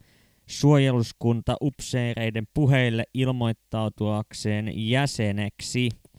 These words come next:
Yhteislähtönä kisattavan hiihtokilpailun startin lähestyessä ja kavereiden vieressä kannustaessa Kalle kuitenkin kerää rohkeutensa ja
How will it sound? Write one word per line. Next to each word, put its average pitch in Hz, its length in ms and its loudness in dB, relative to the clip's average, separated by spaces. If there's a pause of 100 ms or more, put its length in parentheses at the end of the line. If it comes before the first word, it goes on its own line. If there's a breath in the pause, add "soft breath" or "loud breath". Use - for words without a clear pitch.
(480 soft breath)
Yhteislähtönä 151 1080 2
kisattavan 143 640 0
hiihtokilpailun 127 1080 0
startin 190 720 -2
lähestyessä 160 1040 0
ja 139 240 2 (340)
kavereiden 139 760 0
vieressä 170 580 -2
kannustaessa 156 1120 -2 (380 loud breath)
Kalle 127 480 0
kuitenkin 175 600 -2
kerää 165 380 -2
rohkeutensa 143 1120 0
ja 135 220 -2